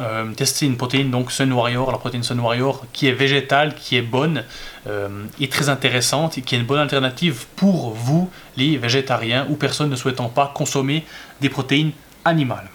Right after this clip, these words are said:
Donc ça, ça peut être intéressant pour vous de, de consommer des protéines, surtout pour l'aspect pratique en fait. Euh, évidemment sur le plan, si on compare viande ou, euh, protéines solides contenues dans l'alimentation ou shaker de protéines en poudre,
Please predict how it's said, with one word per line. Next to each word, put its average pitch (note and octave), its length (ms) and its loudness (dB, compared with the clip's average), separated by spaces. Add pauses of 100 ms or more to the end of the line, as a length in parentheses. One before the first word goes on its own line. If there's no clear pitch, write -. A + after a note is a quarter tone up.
(920)
Donc D#3 240 0
ça, E3+ 100 2
ça D3+ 80 0
peut C3 80 0
être B2+ 100 0
intéressant C#3 460 2
pour C3+ 200 0
vous F3+ 220 2
de, D3 240 4
de C#3 100 0
consommer C#3+ 360 0
des C3 80 0
protéines, D#3+ 380 2 (220)
surtout E3+ 220 0
pour D3+ 140 2
l'aspect C3+ 240 0
pratique - 460 -2
en A#2 80 -4
fait. - 300 -8 (460)
Euh, G#2 480 -2 (220)
évidemment D3+ 400 2
sur C#3+ 560 0
le A2+ 140 0
plan, C#3 520 0
si - 140 0
on C3+ 60 2
compare C#3+ 360 2
viande A#2+ 540 0 (340)
ou, C#3 240 0
euh, G#2 600 -2 (160)
protéines D3+ 440 2
solides B2 720 0
contenues E3 320 2
dans D3 60 4
l'alimentation C#3+ 640 2 (100)
ou E3+ 300 4
shaker D3+ 360 2
de C#3 60 0
protéines C#3 480 -2
en A2+ 80 -4
poudre, E3 380 0